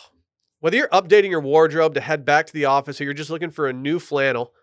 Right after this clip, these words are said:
we've got good news. Right now, if you go to mizzen and main dot com and use promo code circling thirty-five, you'll get thirty-five dollars off any regular price order of a hundred twenty-five dollars or more. That's thirty-five dollars off when you go to M I Z Z E N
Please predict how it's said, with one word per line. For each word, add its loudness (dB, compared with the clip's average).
we've -4
got 2
good 0
news. -4
Right 0
now, 0
if -10
you -12
go 0
to -4
mizzen -4
and -6
main -2
dot 0
com -8
and -10
use -12
promo -8
code -8
circling -8
thirty-five, -4
you'll -8
get -10
thirty-five 0
dollars -2
off -4
any -10
regular -4
price -4
order -6
of -10
a -4
hundred -8
twenty-five -6
dollars -6
or -14
more. -14
That's -4
thirty-five 0
dollars 0
off 0
when -10
you -10
go -2
to -6
M -4
I -2
Z -10
Z -10
E -6
N -4